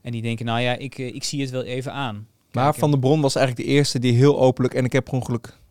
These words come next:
Speaker 2: gezegd, en ik werd erop gewezen door iemand, dat Van der Bron onderdeel is van Eneco, maar
Speaker 1: Ja.
Speaker 2: het is Essent. Of andersom.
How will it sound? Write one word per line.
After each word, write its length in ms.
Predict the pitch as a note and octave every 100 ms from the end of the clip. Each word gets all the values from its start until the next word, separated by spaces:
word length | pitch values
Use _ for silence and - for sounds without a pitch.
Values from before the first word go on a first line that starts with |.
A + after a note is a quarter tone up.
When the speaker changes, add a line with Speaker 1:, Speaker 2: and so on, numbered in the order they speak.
| _ _ _ _ _ _
Speaker 2:
gezegd, 600 | - - B2+ C3+ C3 -
en 140 | - B2
ik 80 | A#2+
werd 160 | A#2+
erop 240 | A#2 A2+ _ _ _ _ _ - - -
gewezen 500 | - - A#2+ C3 B2+ A2+
door 80 |
iemand, 440 | A2+ A2+ G#2+ G#2+ -
dat 240 | - A#2 -
Van 200 | B2+ B2
der 80 |
Bron 360 | A#2 B2 A#2 A2+ -
onderdeel 480 | - C3+ B2 A#2 A2+
is 240 | A#2+ A2+ -
van 360 | A#2+ G#2 G#2+ - _ _ _ _ _ _ _ _ _ _
Eneco, 680 | B2 A#2+ C3 C#3+ C#3+ E3 G#3 _
maar 120 | - A#2+
Speaker 1:
Ja. 40 |
Speaker 2:
het 100 | B2
is 160 | D3 C#3
Essent. 500 | C#3+ C3+ A#2+ G#2+ A2+ _ _ _ _ _ _ _
Of 160 | - D#3
andersom. 440 | D#3 D3+ G3 D3